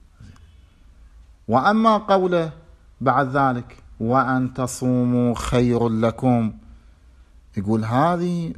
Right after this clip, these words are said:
من متممات الآيات السابقة على هذه الآية،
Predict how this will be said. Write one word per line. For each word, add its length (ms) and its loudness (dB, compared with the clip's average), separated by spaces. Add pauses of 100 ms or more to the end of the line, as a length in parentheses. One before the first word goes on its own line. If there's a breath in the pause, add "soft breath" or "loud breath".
من 380 0
متممات 840 -2
الآيات 500 -2
السابقة 680 -4
على 200 -2
هذه 400 -4
الآية، 400 -10